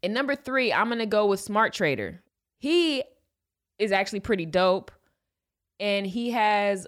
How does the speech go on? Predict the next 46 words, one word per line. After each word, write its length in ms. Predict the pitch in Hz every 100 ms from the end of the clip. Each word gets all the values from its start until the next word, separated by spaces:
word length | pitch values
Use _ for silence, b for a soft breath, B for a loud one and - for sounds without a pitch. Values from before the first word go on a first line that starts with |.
| -
um, 440 | 165 165 156 151
basically, 320 | 151 190 208
like, 120 | 202 196
a 40 |
little 160 | 190 185
forum 420 | - 196 190 190
that 180 | 180 185
you 60 |
can 180 | 185 180
join 560 | 156 180 180 175 180 196 _ _ _ _
on 280 | 170 170 170
his 380 | 170 165 160 156
Patreon. 680 | - 240 240 254 226 220
And 140 | 214 196
he 220 | 226 220
shoots 380 | 202 - 220 220
out, 440 | 190 180 175 - b b b b -
um, 220 | 165 160
his 160 | 175 151
watch 340 | 196 202 -
list 180 | 208 202
for 100 | 190
the 100 | 180
week 420 | 202 233 226 214
and 160 | 175 180
things 220 | 202 196
like 220 | 170 170
that 160 | 180 170
and 120 | 160
expected 480 | 143 - 180 165 -
earnings. 540 | 247 247 240 240 240 - _ _ _ _ _
And 140 | 262
he's 220 | 294 320 220
dope. 340 | 208 123 - - _ _ - -
I 120 | 175
definitely, 640 | 156 202 208 226 220 214 208
definitely 480 | 170 185 185 190
highly 280 | 180 175 175
recommend 440 | 175 170 175 165 170
you 40 |
check 220 | 165 175
out 160 | 156 160
these 220 | 170 165
three 200 | 160 160
YouTube 300 | 160 160 156
channels. 300 | 165 151 147